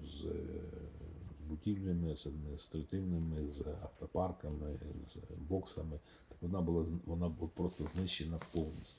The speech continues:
знаєте, і коли дивишся на вс-, на все, що там було, ну, це просто, знаєте, ну, уявляєш собі, який там,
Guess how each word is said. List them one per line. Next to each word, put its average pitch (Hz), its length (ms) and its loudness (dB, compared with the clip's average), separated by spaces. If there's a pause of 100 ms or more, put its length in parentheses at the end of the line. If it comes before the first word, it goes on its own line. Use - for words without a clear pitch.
(120)
знаєте, 87 280 -4
і 78 160 -8
коли 82 200 0
дивишся 80 400 0
на 78 100 -2
вс-, - 220 -8 (100)
на 78 40 2
все, 78 260 0
що - 160 -4
там 73 180 -2
було, 85 320 0 (480)
ну, 78 100 -4
це - 160 -6
просто, 78 440 -4
знаєте, 82 520 -6 (140)
ну, 78 180 -6 (460)
уявляєш 78 500 2
собі, 78 280 -4
який 73 300 -4
там, 85 160 -4